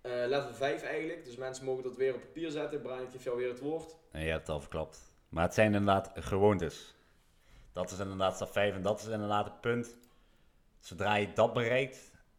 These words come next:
Speaker 2: dan zal het allemaal een stuk makkelijker worden opeens. Eigenlijk makkelijk ook te uitleggen als voorbeeld.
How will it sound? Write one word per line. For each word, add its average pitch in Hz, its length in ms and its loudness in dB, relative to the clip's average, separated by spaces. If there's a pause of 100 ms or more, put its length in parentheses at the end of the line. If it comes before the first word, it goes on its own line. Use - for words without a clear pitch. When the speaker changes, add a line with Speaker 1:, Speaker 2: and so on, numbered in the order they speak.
(220)
Speaker 2:
dan 101 200 -6
zal 101 120 -6
het 95 100 -8
allemaal 95 360 -8 (120)
een 87 80 -14
stuk - 240 -4
makkelijker 101 440 -4
worden 80 200 -6
opeens. 78 380 -16 (260)
Eigenlijk 123 180 0
makkelijk 131 380 2
ook 131 140 0
te - 80 -4
uitleggen 123 300 4
als - 100 -12
voorbeeld. 127 460 -2